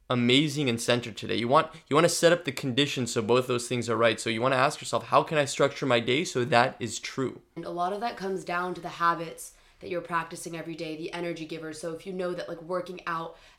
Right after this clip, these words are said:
Speaker 2: every day helps you feel good, if it helps you feel more motivated, or meditating, like, making time for that, even if you feel like you're very busy, what would that higher version of yourself? So even if it's not necessarily an executive, if you're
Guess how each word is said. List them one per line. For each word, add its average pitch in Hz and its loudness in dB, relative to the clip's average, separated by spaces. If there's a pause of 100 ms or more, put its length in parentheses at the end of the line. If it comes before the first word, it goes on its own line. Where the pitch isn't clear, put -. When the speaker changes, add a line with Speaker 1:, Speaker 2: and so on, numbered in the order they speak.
Speaker 2:
every 185 0
day 170 -2
helps 180 -4
you 190 -6
feel 180 -4
good, 170 -4 (220)
if - -10
it 185 -4
helps 180 -4
you 180 -12
feel 185 -2
more 180 -4
motivated, 165 -2
or 170 -2
meditating, 175 -2
like, 165 -10
making 190 -4
time 180 -4
for 175 -12
that, 156 -8
even 196 -4
if 202 -6
you 196 -10
feel 190 -2 (260)
like 180 -6
you're 196 2
very 175 0
busy, 170 -4
what 180 0
would 175 -6
that 165 -4 (460)
higher 190 2
version 175 -2
of 165 -4
yourself? 170 -6
So 175 -8 (160)
even 214 -6
if 247 -6
it's 233 -12
not 214 -8
necessarily 185 -6
an 175 -4
executive, 170 -4
if 165 -8
you're 165 -6